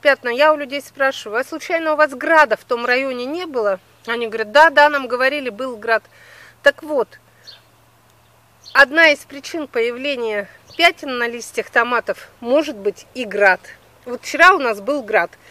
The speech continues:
До града вот эти листья были целые, я точно знаю, потому что я их только что высадила.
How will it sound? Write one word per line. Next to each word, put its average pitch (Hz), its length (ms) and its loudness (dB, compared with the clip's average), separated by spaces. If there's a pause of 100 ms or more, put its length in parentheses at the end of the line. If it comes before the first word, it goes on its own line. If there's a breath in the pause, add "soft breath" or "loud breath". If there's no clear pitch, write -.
(300 loud breath)
До 247 160 4
града 339 340 4
вот 247 180 -4
эти 262 160 -8
листья 262 320 -6
были 240 240 -6
целые, 262 500 0
я 214 100 2
точно 254 360 -6
знаю, 226 200 0
потому 226 240 -4
что - 140 -4
я 214 120 2
их 208 100 -8
только 370 300 -4
что - 200 -12
высадила. 240 800 -4